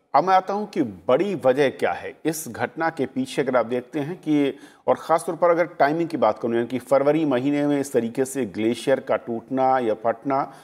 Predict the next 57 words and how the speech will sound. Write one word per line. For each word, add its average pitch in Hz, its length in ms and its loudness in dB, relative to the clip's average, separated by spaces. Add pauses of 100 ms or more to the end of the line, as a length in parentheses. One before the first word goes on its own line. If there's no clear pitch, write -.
(280)
ये 135 100 6
अपने 151 260 2
आप 160 280 6
में 170 520 2
abnormal 131 520 2
चीज़ें 147 300 -2
हैं, 147 80 0
कुछ 147 180 -6
वैज्ञानिक 139 460 2
कर 139 120 6
रहे 175 120 -4
हैं, 190 100 -6
या 196 120 4
फिर 190 140 -2
इसे 190 220 -2
आपको 160 300 2
याद 156 260 4
पड़ता 156 280 2
है 156 60 0
कि 156 140 0
एक 151 300 0
दो 135 120 2
दशक 143 320 0
या 147 140 6
पिछले 143 500 -4
चार 143 180 4
पाँच 139 220 -2
दशक 139 300 -4
में 147 100 -2
कभी 139 280 0 (160)
इन 160 140 2
महीनों 151 440 0
में 123 120 0
इस 120 120 -4
तरीके 131 340 0
की 143 300 0 (260)
वहाँ 123 220 4
पर 131 200 2
टूट 123 280 -6
की 139 100 0
खबरें 123 340 0
आई 123 240 2
हों, 123 220 0
आप 117 160 0
लोगों 117 180 -2
के 117 80 -6
कोई, 117 280 0
अ, 113 60 -6 (280)
रिकॉर्ड्स 117 720 4
में 131 60 -4
इस 113 100 -6
तरह 117 120 2
की 113 120 -4
चीज़ें 120 240 -4
नज़र 113 220 2
आती 117 200 0
हों? 131 160 -6